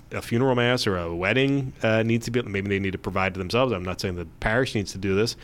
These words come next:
but having that openness to these new ideas of bringing people in who wouldn't be able to attend something, that I think is beneficial.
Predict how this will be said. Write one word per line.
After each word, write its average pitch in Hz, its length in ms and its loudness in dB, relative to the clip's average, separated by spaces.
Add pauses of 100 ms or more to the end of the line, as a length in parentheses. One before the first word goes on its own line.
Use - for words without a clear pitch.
(420)
but 123 160 2 (100)
having 165 580 2
that 123 440 2
openness 135 540 0
to 113 100 -8
these 101 180 -2
new 110 160 2
ideas 110 420 2
of 95 300 -6
bringing 117 300 2
people 107 400 0
in 113 160 2
who 104 80 0
wouldn't 101 260 0
be 104 120 2
able 104 100 2
to 101 80 -2
attend 107 340 -4
something, 143 400 -2 (1080)
that 117 260 4
I 143 100 4
think 120 300 -2
is 92 220 -4
beneficial. 104 600 -2